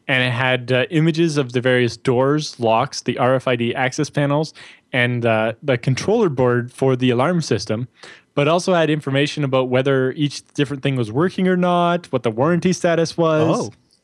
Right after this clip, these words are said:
Speaker 1: It's like, with that information, you could go in there and socially engineer. It's like, "Yeah, the warranty on this thing recently expired. I,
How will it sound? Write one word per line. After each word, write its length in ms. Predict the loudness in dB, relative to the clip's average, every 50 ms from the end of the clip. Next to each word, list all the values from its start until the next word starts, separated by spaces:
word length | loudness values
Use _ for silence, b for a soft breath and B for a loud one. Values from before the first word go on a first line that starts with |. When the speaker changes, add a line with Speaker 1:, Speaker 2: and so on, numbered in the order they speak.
| _ _
Speaker 1:
It's 80 | -8 -4
like, 220 | -4 -4 -4 -8 b b b b b _ -4
with 140 | -4 -2 0
that 200 | 0 0 2 0
information, 500 | 0 -2 -2 -2 0 0 0 0 -2 -4
you 100 | -4 -4
could 120 | -4 -4 -2
go 140 | 0 0 0
in 80 | 0
there 80 | 0 -2
and 100 | -2 0
socially 320 | -2 -2 -2 0 0 0
engineer. 280 | 0 0 0 0 0 0
It's 100 | 0 -2
like, 160 | -4 -4 -2
"Yeah, 180 | -2 0 0 0
the 120 | 0 0
warranty 560 | 0 0 0 0 0 -2 -2 -2 -2 0 0
on 160 | 0 0 0
this 140 | 0 -2 -2
thing 200 | -2 -2 -2 0
recently 360 | 0 -2 -2 -2 -2 0 0
expired. 580 | -2 -2 -2 -2 0 0 2 2 2 0 0 0
I, 120 | 0 -2